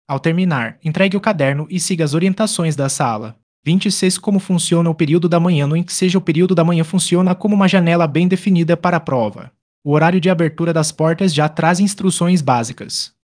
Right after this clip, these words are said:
Chegue com antecedência para evitar atrasos e checagens, e ao entrar siga as orientações do fiscal até localizar seu local de prova. Assim, você reduz o estresse e concentra-se nas questões. Ao longo da manhã, cada etapa tem seu ritmo, leitura de instruções,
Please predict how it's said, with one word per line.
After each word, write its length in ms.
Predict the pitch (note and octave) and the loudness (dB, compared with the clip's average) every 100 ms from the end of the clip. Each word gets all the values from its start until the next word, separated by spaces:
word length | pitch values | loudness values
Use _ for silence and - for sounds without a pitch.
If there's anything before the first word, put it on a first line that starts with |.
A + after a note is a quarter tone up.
| - | -8
Chegue 240 | D#3 C#3+ | -4 -4
com 160 | D3+ G#3 | -4 -4
antecedência 640 | G#3 G#3+ G3 E3 E3 G3 | -4 -6 -6 -6 -4 -6
para 180 | F#3 G3+ | -6 -4
evitar 320 | G#3 G3+ E3+ | -4 -4 -4
atrasos 560 | E3 E3 D3+ D#3 D#3 - | -4 -2 -4 -4 -8 -8
e 40 | F3+ | -6
checagens, 720 | G3 - F3+ D#3 C3 - - _ - | -6 -2 -2 -2 -8 -12 -16 _ -6
e 120 | E3+ | -2
ao 120 | F3+ | -2
entrar 300 | F3+ E3 E3 | -2 -2 -4
siga 300 | - E3+ E3 | -4 -6 -4
as 120 | D3 | -4
orientações 640 | G3 A3 G3 F3+ - D#3+ | -2 -2 -2 -4 -4 -6
do 100 | D3 | -6
fiscal 460 | D3+ F#3+ - F3+ F3+ | -6 -8 -4 -2 -2
até 220 | F3 F3+ | -2 -2
localizar 580 | G3 G3 G3+ F3+ D3+ D3 | -2 -4 -4 -2 -2 -4
seu 160 | - F3+ | -4 -4
local 380 | F3+ F3 E3+ | -4 -2 -2
de 100 | E3+ | -2
prova. 500 | F3 C#3+ C3 A2 - _ _ _ | -6 -4 -4 -4 -12 _ _ _
Assim, 420 | D#3+ D3+ D3+ C3 - C#3+ | -4 -2 0 -2 -6 -6
você 240 | D3 F#3+ | -2 0
reduz 340 | F3+ D3+ E3+ | 0 0 0
o 80 | F3+ | 0
estresse 540 | G3 - F3 F#3+ F#3+ F3+ | -2 -2 0 0 -2 -6
e 80 | E3 | -4
concentra-se 680 | G3+ G3+ F#3+ F#3+ F#3+ - F#3 | -2 -2 0 0 -2 0 0
nas 160 | F#3 | 0
questões. 800 | - F3+ - C#3+ G#2+ G#2+ - - _ _ _ | -2 -4 -4 -4 -4 -6 -10 -12 _ _ _
Ao 140 | A#2 | -4
longo 260 | A#2 C3+ D#3+ | -2 0 0
da 120 | F#3 | 0
manhã, 360 | G3 F#3+ F3+ F3+ _ _ | 2 2 0 -2 _ _
cada 280 | - F3+ G#3 | -2 0 0
etapa 340 | G3+ F#3 G3 | -2 -4 -4
tem 120 | G3+ | -4
seu 200 | G3+ G#3+ | -2 -2
ritmo, 500 | F3 F3 G3 E3+ C#3+ - | 0 0 -2 -6 -10 -8
leitura 380 | B2 C#3 F3+ | -6 -2 -2
de 100 | D#3+ | -2
instruções, 680 | E3 - G3 - E3+ F3+ - | -4 -4 -4 -2 0 -2 -4